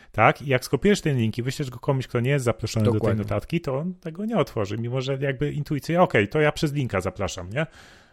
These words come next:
Speaker 1: Każdy, kto ma link, może dołączyć, a wcale tak nie jest. To
Speaker 2: Tak.
Speaker 1: trzeba, trzeba wtedy zazn-, zaznaczyć taką opcję chyba,
Speaker 2: Tak,
Speaker 1: czy, czy
Speaker 2: tak, tak, tak.
Speaker 1: No.
Speaker 2: E, z takich fajnych rzeczy związanych z iCloudem w ogóle, to w-, wszystkie te rzeczy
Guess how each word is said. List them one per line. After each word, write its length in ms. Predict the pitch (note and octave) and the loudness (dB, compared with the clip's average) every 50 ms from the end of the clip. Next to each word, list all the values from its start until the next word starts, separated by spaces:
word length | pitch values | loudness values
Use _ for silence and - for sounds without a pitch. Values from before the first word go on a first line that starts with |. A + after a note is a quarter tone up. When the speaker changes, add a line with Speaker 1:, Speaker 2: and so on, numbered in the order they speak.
| _ _ _ _ | _ _ _ _
Speaker 1:
Każdy, 280 | - C3+ B2+ A#2+ B2 A#2 | -4 -4 -2 -2 -4 -6
kto 140 | - C3+ | -6 -4
ma 120 | B2 B2 B2 | -2 -2 -2
link, 160 | B2+ B2 A2+ | -2 -4 -4
może 200 | B2 A#2+ A2 A2 | -4 -4 -4 0
dołączyć, 440 | A2+ A2+ G#2+ G2 F2+ - - - - | 0 2 2 2 0 -2 -6 -8 -8
a 40 | - | -8
wcale 300 | - - C3+ C3 C3 B2 | -2 0 2 2 2 0
tak 200 | - A2 - - | -2 -6 -6 -4
nie 60 | A#2 | -4
jest. 180 | A2+ F#2 - - | -4 -4 -6 0
To 40 | - | 0
Speaker 2:
Tak. 140 | A2 G#2 F#2+ | 2 2 2
Speaker 1:
trzeba, 260 | - A#2 A#2 A#2 A#2 - _ _ | 0 0 -2 -2 -2 -4 _ _
trzeba 200 | - - C#3 C3+ | 2 4 4 4
wtedy 220 | - D#3 C#3 C#3+ C#3 | 6 2 0 0 -2
zazn-, 280 | C#3 - C#3+ C3+ A#2+ A#2 A2+ | 0 2 2 0 0 -2 -10
zaznaczyć 500 | B2 A#2 C3+ B2+ A#2+ C3+ A#2+ - G#2+ - | -2 0 0 2 2 2 0 0 -2 -6
taką 280 | - G2+ - - G2+ G2 | -8 -8 -6 -6 -8 -8
opcję 260 | F2+ - - - - | -8 -10 -8 -10 -10
chyba, 240 | - - F#2+ F#2+ F#2 | -10 -10 -10 -10 -6
Speaker 2:
Tak, 120 | F2+ F#2 G2+ | -6 -6 -6
Speaker 1:
czy, 100 | G2 F#2+ - _ | -6 -10 -12 _
czy 140 | - - G#2+ | -14 -12 -12
Speaker 2:
tak, 160 | G#2+ - _ | -12 -14 _
tak, 280 | _ - A2 - _ _ | _ -20 -20 -20 _ _
tak. 120 | - - - _ - _ - | -20 -20 -20 _ -20 _ -4
Speaker 1:
No. 100 | G#2+ G#2+ B2+ | 0 4 4
Speaker 2:
E, 320 | B2+ B2+ B2 B2 B2 A#2+ | 6 6 4 4 2 0
z 60 | - | 0
takich 320 | - - - - G3+ E3 - | 2 0 0 2 0 -4 2
fajnych 400 | - G#3 A3+ A#3+ A#3 G#3+ E3 E3 | 4 4 4 4 2 0 -2 0
rzeczy 280 | D#3+ F3+ F3+ - G3+ | -2 -2 -2 -2 -4
związanych 440 | F3 E3 F3+ E3+ E3+ F3 F3+ F3 D3 | -4 -4 -4 -4 -2 -2 -2 -4 -4
z 60 | - | -6
iCloudem 600 | - F3 D3+ - - A#3 C#4 C4 G3+ E3 D3 C#3 | -6 -6 -4 0 0 0 2 4 2 2 2 2
w 60 | B2+ | 2
ogóle, 360 | B2+ A#2+ A#2+ B2+ A#2+ C#3 E3+ F3 | 0 0 0 0 2 2 2 2
to 480 | - - E3 D#3+ D#3 D#3 D3+ D3+ D3 C3+ | 0 0 0 2 2 2 2 2 0 -2
w-, 440 | B2 A#2 A2+ A2+ B2 C3 B2 A#2+ A#2+ - - | -4 -6 -8 -10 -10 -12 -12 -12 -16 -20 -20
wszystkie 460 | - - - - G3+ - - A3+ G3+ | -16 -12 -8 -8 -8 -6 -4 -4 -4
te 140 | - F3 D#3 | -2 -2 -2
rzeczy 520 | D#3 F3+ E3+ - - F3 E3 D#3+ D#3+ E3 | -2 -2 -2 -2 -2 0 2 2 0 -2